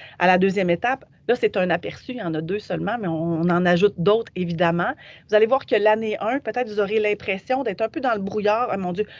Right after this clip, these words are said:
je commence par quoi ? Je fais quoi ? » Tout est nouveau. Donc, c'est normal de,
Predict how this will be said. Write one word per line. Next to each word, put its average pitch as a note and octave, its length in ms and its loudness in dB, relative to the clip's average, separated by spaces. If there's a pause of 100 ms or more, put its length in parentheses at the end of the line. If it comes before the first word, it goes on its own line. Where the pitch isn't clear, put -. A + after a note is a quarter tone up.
(140)
je - 80 -16
commence G3+ 320 -2
par - 240 -6
quoi ? B3 300 0
Je - 100 -8
fais F#3 140 -4
quoi ? » A#3+ 340 -2 (160)
Tout D#4 240 -6
est B3+ 80 0
nouveau. A#3 420 -2 (320)
Donc, G3 140 -2
c'est G#3+ 140 2
normal A3 520 0
de, F#3 280 2